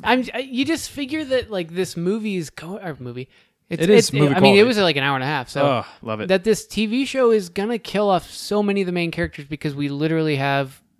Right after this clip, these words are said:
Speaker 1: a few episodes left.
Speaker 2: I don't know how I feel, um, about certain characters and where they're going, and I don't know if I like it or if I'm supposed to not like it. The show is leaving a lot of, um,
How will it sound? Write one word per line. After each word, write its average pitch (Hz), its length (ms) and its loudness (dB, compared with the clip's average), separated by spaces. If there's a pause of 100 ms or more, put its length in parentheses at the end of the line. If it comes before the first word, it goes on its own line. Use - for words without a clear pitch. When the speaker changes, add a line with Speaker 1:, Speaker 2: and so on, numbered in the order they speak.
(140)
Speaker 1:
a 165 40 -10
few 139 240 -4
episodes 127 360 -10
left. - 280 -18 (580)
Speaker 2:
I 160 120 4
don't 170 140 6
know 151 180 4
how 135 300 2
I 123 180 2
feel, 120 640 -2
um, 101 460 -6 (280)
about 113 560 -2 (880)
certain 120 360 -4
characters 120 580 -2
and 107 280 -6
where 113 220 0
they're 113 200 0
going, 110 440 -2 (380)
and 110 100 -10
I 104 60 -6
don't 101 120 -6
know 110 80 -4
if 104 100 -8
I 101 80 -2
like 104 340 -4
it 139 160 2
or 98 140 -4
if 95 100 -8
I'm 92 180 -10
supposed - 360 -4
to 143 60 0
not 123 200 0
like 123 240 -2
it. 143 220 0 (340)
The 139 80 2
show 151 280 4
is 123 300 -2
leaving 123 320 -4
a 104 180 -8
lot 107 460 -6
of, 107 300 -6
um, 92 520 -8